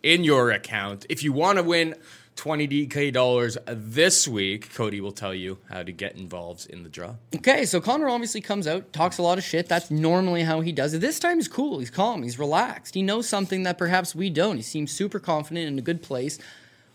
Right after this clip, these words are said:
Speaker 2: What does he know that we don't? Connor did something to prepare for Cowboy Cerrone. Whether he brought in an actual cowboy, whether he did a bunch of cocaine, whether he did some type of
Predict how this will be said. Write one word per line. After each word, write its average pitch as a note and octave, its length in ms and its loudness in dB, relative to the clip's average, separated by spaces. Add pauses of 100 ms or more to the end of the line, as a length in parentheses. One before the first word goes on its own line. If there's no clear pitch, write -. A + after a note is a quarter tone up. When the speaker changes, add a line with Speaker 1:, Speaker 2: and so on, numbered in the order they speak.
(140)
Speaker 2:
What B3+ 300 8
does C#4 220 2
he B3 220 4
know E3 460 4
that E3 200 2
we F3+ 180 0
don't? D#3 320 2
Connor D4 280 6
did A#3+ 220 0
something C3 520 -2
to - 120 -4
prepare D3 640 0 (380)
for F3 180 2
Cowboy C#3 320 2
Cerrone. C3+ 540 -2
Whether F#3 260 6
he F3+ 160 0
brought E3 260 4
in E3+ 340 -2
an C3 100 -2
actual C3+ 380 -4
cowboy, C#3 480 -2 (260)
whether F3 200 6
he E3 160 -2
did E3 300 2
a C#3+ 80 -6
bunch D3+ 220 -2
of D3 80 -10
cocaine, C#3 500 -8 (300)
whether F#3 200 8
he F3+ 180 2
did F3 320 2 (220)
some G3 320 6
type F#3+ 260 2
of F3+ 280 0